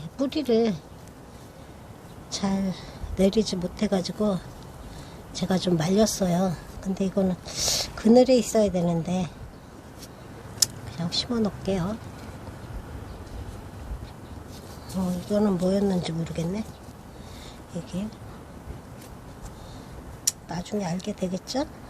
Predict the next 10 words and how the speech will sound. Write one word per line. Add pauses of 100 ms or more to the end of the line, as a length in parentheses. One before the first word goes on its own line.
이렇게
놓고. (1120)
이거는
파랑새. (540)
전번에 (640)
철화로
된
아이
적심했었잖아요. (1200)
그거.